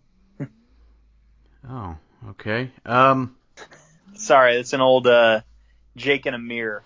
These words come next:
Speaker 1: reference.
Speaker 2: All right. Well, you know, I'll say this. I actually thought he did pretty good. He was the one,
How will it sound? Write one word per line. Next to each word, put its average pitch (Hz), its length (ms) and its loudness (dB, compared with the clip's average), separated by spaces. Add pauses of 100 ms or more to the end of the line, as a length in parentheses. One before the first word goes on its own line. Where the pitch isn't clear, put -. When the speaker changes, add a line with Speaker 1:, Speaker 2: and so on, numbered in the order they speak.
Speaker 1:
reference. 110 580 -16 (1300)
Speaker 2:
All 151 80 -2
right. 135 300 0 (100)
Well, 170 320 4
you 175 140 -2
know, 185 140 4
I'll 160 200 2
say 202 300 -4
this. 113 380 -4 (100)
I 127 140 2
actually 156 680 -4
thought 120 680 0
he 104 320 -10
did 101 340 -6
pretty 98 420 -8
good. 80 440 -16
He 110 160 -10
was 117 220 -10
the 117 120 -6
one, 135 480 -2